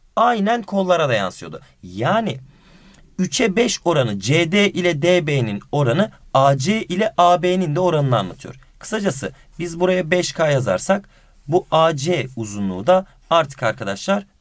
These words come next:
üç K oldu. Bunu yazdım. Devamında şunu da fark etmem gerekiyor. C noktası çemberin üzerinde. E, C noktası çemberin üzerinde olduğuna göre çevre açınız çapı gördüğü için bu doksan derece. Şimdi üç K, C B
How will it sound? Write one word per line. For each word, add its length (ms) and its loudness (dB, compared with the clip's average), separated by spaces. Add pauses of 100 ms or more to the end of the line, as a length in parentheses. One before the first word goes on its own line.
üç 200 -6
K 220 4
oldu. 260 -4 (320)
Bunu 140 -2
yazdım. 400 2 (400)
Devamında 500 2
şunu 260 -4
da 100 0
fark 260 -2
etmem 320 0
gerekiyor. 400 -4 (460)
C 240 2
noktası 400 -2
çemberin 440 2
üzerinde. 480 -2 (340)
E, 80 -6
C 200 2
noktası 340 -2
çemberin 360 2
üzerinde 380 -2
olduğuna 300 0
göre 220 -2 (1400)
çevre 360 4
açınız 440 0
çapı 320 -2
gördüğü 420 4
için 360 -2 (280)
bu 120 -4
doksan 440 4
derece. 300 -2 (120)
Şimdi 360 -6
üç 260 0
K, 220 2 (440)
C 340 2
B 200 2